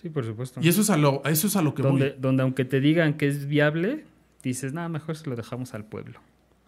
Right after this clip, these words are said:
Speaker 2: <laughs> Entre, entre otras cosas,
Speaker 1: Sí.
Speaker 2: ¿no? Absolutamente entre otras cosas. Entonces, la cuestión aquí, tú sabes cómo se maneja todo esto en este país. Y a mí no me vengan a decir, no me vengan a decir con que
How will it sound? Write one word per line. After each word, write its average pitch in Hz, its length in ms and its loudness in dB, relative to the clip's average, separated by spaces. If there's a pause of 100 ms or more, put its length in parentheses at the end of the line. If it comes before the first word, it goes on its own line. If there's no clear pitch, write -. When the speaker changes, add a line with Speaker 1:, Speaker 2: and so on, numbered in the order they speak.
Speaker 2:
<laughs> - 1300 2
Entre, 156 420 2
entre 156 220 6
otras 185 320 2
cosas, 196 500 -2 (120)
Speaker 1:
Sí. - 140 -6
Speaker 2:
¿no? 147 200 6
Absolutamente 175 600 0
entre 147 200 0
otras 156 300 -2
cosas. 180 400 -2 (300)
Entonces, 185 540 4 (1000)
la 185 140 4
cuestión 190 320 2
aquí, 214 400 0
tú 233 120 4
sabes 214 240 4
cómo 196 140 0
se 160 80 2
maneja 147 400 0
todo 135 220 -4
esto 127 380 -6 (140)
en 117 100 -6
este 113 160 -8
país. 95 300 -10
Y 131 40 6
a 131 40 6
mí 156 100 6
no 202 120 4
me 190 80 4
vengan 185 280 4
a 139 60 2
decir, 147 500 4 (160)
no 160 160 6
me 202 100 4
vengan 180 260 0
a 147 40 4
decir 147 240 6
con 170 200 4
que 117 240 -2